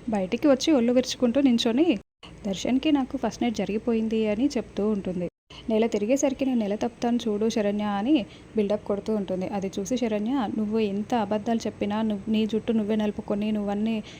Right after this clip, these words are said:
ఎన్ని నాటకాలు ఆడినా, ఆయన గుణంలో రాముడు, ఆయన ఎప్పటికీ ఇలాంటి తప్పు చేయడు, నా భర్త ఇలాంటి తప్పు చేయడని నేను నమ్ముతాను,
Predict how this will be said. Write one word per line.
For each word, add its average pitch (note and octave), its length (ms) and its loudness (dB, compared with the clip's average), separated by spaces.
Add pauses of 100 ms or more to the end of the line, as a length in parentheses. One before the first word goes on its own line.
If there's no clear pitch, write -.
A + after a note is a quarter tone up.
(140)
ఎన్ని A3 200 0
నాటకాలు G#3+ 500 -2
ఆడినా, G#3 400 -2
ఆయన G3 260 -4
గుణంలో A3 420 0
రాముడు, G3 360 -2
ఆయన G3+ 200 0
ఎప్పటికీ A#3+ 380 -2
ఇలాంటి G#3 280 -2
తప్పు G#3+ 280 -4
చేయడు, G3+ 380 -4
నా G3 180 -4
భర్త G3 300 -6
ఇలాంటి G#3 320 -2
తప్పు G3+ 240 -4
చేయడని G#3 440 0
నేను G#3 160 -2
నమ్ముతాను, G3 540 -4